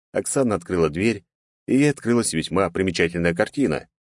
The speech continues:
Кирилл стоял посреди кабинета в одних брюках и как раз собирался надеть рубашку, но этому мешала Лена, скакавшая вокруг него с йодным карандашом в одной руке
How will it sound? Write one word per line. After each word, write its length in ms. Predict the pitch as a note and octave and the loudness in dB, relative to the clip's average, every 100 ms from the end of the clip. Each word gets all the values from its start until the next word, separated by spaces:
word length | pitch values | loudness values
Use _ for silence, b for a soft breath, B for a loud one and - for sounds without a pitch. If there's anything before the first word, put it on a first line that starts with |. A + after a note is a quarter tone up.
| _ _ | _ _
Кирилл 300 | D3 D3+ D#3 | 0 2 2
стоял 380 | - F2+ F2+ E2+ | 2 2 4 2
посреди 380 | E2+ F2 F2 F2 | 0 -4 -2 -2
кабинета 480 | E2 E2 G#2+ A2 F2+ | -2 0 0 2 2
в 40 | |
одних 260 | E2+ F2 D#2 | 0 0 0
брюках 460 | A#2 A#2+ G2+ - - | 0 2 0 -2 -6
и 100 | C3+ | -2
как 220 | C#3 B2 | -2 0
раз 200 | C3 B2 | 2 0
собирался 480 | - F#2+ G2 F#2+ F#2 | 0 2 2 2 0
надеть 360 | F2 F2+ F#2+ F#2 | 0 0 0 -2
рубашку, 560 | A2+ C#3 F2+ - B1+ _ _ _ - | 0 0 0 -4 -6 _ _ _ 0
но 140 | C3+ | 2
этому 220 | D#3+ D3 | 4 2
мешала 420 | C#3+ C3+ C#3+ C#3 | 2 2 0 0
Лена, 460 | C#3 D3+ F#2 D2 C#2+ _ _ - | 2 2 2 2 -4 _ _ -18
скакавшая 580 | - D2+ G2 F#2+ - E2+ | -8 0 2 2 2 0
вокруг 340 | E2 F#2 E2+ | 0 -2 -2
него 320 | E2+ F#2+ G2 D#2+ | 0 2 2 0
с 140 | - | -4
йодным 360 | F#2 G2 E2+ D#2 | 0 2 0 -2
карандашом 560 | E2+ E2 E2 A#2 A2 | -2 -2 0 0 2
в 40 | E2 | 0
одной 220 | E2+ A#2 | 2 0
руке 380 | A2 A2 G#2 | 0 -2 -2